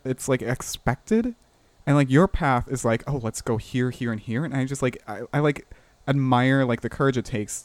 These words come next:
to, you know, do and trial these things and to be adventurous like that. Because I feel, I feel like that's, that's the way to live life, right? It's just to try these things and, like, find out who you are as a person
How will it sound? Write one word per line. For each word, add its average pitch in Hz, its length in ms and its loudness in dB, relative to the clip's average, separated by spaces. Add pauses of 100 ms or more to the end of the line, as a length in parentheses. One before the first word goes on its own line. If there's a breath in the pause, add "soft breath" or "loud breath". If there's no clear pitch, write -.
to, 107 440 -2 (440)
you 113 120 -4
know, 101 260 -4
do 180 300 0
and 113 120 -2
trial 165 340 2
these 127 200 -2
things 101 260 -4
and 113 140 -6
to 110 280 -2 (360 soft breath)
be 139 140 2
adventurous 151 640 -2
like 92 180 -4
that. 82 260 -8 (160)
Because 151 400 2
I 139 140 2
feel, 208 220 4
I 156 60 2
feel 208 140 2
like 123 240 -2
that's, 165 400 0
that's 143 400 0
the 135 100 0
way 107 220 2
to - 120 -10
live 82 220 -6
life, 58 380 -10 (140)
right? 113 260 2
It's 101 140 -8
just - 160 -10
to 117 60 -4
try 113 260 2
these 101 200 -6
things 80 320 -8 (320 soft breath)
and, 120 100 -2
like, 113 160 0
find 120 420 0
out 107 300 2
who 131 100 4
you 113 200 6
are 104 200 6
as 98 100 -2
a - 60 -8
person 135 500 -2